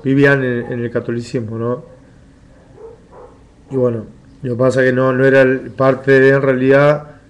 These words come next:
lo que era, lo que oscilaba bajo parámetros de la simetría, simetría mental de, de, de Friedrich Nietzsche. Su maestro fue Schopenhauer, y en realidad es la forma que se parece a escribir.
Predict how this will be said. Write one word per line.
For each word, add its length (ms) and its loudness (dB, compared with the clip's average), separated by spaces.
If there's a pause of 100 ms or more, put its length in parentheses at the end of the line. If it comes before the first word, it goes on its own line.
(220)
lo 160 -4
que 140 -2
era, 540 2
lo 180 -2
que 80 -2
oscilaba 760 2
bajo 180 -4
parámetros 480 2
de 60 4
la 100 0
simetría, 600 -2
simetría 760 0
mental 560 2
de, 300 2
de, 220 -6 (220)
de 60 -14
Friedrich 300 -4
Nietzsche. 400 -8 (1400)
Su 160 -4
maestro 760 4
fue 160 -2
Schopenhauer, 640 0
y 40 -2
en 100 -2
realidad 400 2 (140)
es 80 -12
la 120 -2
forma 280 -2
que 80 -4
se 140 -8
parece 240 -4
a 40 -16
escribir. 460 -4